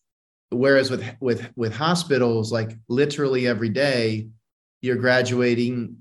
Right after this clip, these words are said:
you know, you're, you're taking in a, a, a new set of students and graduating a new set of alumni. And sometimes it was a twenty-four hour experience. And so it just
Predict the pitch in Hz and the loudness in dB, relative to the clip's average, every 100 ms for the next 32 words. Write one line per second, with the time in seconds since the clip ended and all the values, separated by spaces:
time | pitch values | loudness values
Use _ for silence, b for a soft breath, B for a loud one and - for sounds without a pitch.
0 | - 123 110 107 110 107 110 107 113 123 | -4 -2 0 0 0 0 0 -2 -2 -4
1 | 120 123 123 117 107 104 - 92 - _ | -2 -2 -2 0 -2 -4 -6 -10 -12 _
2 | _ _ 117 123 135 139 120 - 151 156 | _ _ -2 0 2 2 2 2 0 2
3 | 202 214 - 117 110 110 123 131 135 131 | 2 0 -2 -2 -2 -2 -2 -2 -2 0
4 | 127 123 127 131 127 117 117 127 160 175 | 0 -2 -4 -4 -4 -2 -4 -4 -4 -4
5 | 165 127 139 139 131 123 120 - 120 113 | -4 -4 -6 -4 -4 -2 -4 -2 -2 -2
6 | 113 _ _ - 113 135 135 123 123 120 | -10 _ _ -10 -8 -4 -4 -2 2 2
7 | 117 113 98 - 143 147 113 98 - 107 | 4 2 0 -4 -2 0 0 -2 -4 -4
8 | 117 110 135 135 | -2 -2 -2 -4